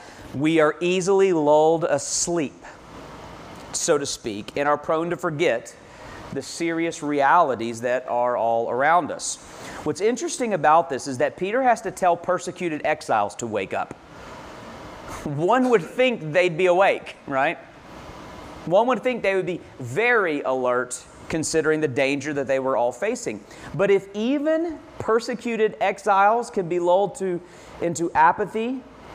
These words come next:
how much more should we be aware of this temptation surrounded by such prosperity and comfort? It is so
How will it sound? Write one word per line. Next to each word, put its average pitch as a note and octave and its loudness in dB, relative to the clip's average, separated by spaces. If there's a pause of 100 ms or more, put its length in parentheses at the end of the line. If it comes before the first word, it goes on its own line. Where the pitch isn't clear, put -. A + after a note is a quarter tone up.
how G3 0
much F#3 -2
more F3+ 2
should D3 -4
we C3 -2
be C#3 -2
aware C3 2
of A#2+ -2
this B2+ -6
temptation B2 -4
surrounded B2 -2
by A#2+ 0
such A#2+ -6
prosperity G#2+ -4 (320)
and G#2 -6
comfort? - -8 (1500)
It E3 0
is E3 0
so D#3+ 0